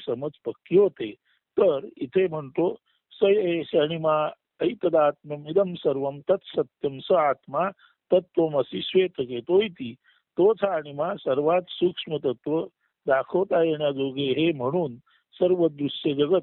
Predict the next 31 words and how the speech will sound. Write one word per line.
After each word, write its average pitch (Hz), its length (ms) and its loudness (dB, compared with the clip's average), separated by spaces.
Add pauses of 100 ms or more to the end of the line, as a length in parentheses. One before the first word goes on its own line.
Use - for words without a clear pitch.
याच्याशी 139 540 -4
तादात्म्य 143 640 -4
पावलेले 131 500 -2
असते. 139 360 -4 (440)
ते 151 100 2
सूक्ष्म 190 540 -2
तत्व 156 420 0
अणिमा 160 420 2
म्हणजे 143 400 -4
सत्व 196 360 0
असत्य 139 600 -2 (380)
हाच 190 220 0 (140)
परमात्मा, 139 760 -2 (480)
तोच 214 180 6 (180)
तू 196 120 4
आहेस 143 420 0
बरं 131 340 0
श्वेतकेतू 139 880 -4
म्हणजे 131 180 -6
तत्वमसी. 135 880 -6 (480)
मग 151 120 -4
श्वेतकेतू 180 840 0 (500)
उद्दालक 185 560 2
अरुणी 151 360 0
म्हणजे 160 200 -6
आपल्या 147 280 -2
वडिलांना 143 500 0
म्हणतो, 143 300 -6
"भू 190 300 2
या 156 340 2
एव 160 340 -4